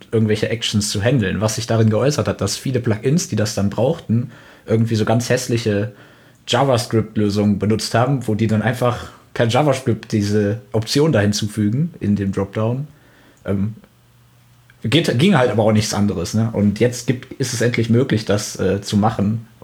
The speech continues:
also schön zu machen. Und gibt's, es gibt jetzt eben auch eine Action, dann, dass man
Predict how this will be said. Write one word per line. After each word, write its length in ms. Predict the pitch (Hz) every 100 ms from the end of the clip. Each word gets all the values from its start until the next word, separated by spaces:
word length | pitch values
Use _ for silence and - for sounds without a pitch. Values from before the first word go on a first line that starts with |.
| -
also 340 | 104 101 98
schön 260 | 110 123 135
zu 140 | -
machen. 420 | 90 92 107 113 - - - - - - _ -
Und 480 | 101 92 95 - - _ _ -
gibt's, 220 | 120 117
es 220 | 131 123 131
gibt 140 | 147
jetzt 140 | 117
eben 140 | 123 110
auch 120 | 117
eine 100 | 117
Action, 480 | 151 - - 147 123
dann, 380 | 117 123 120 -
dass 200 | 110 -
man 360 | 107 104 104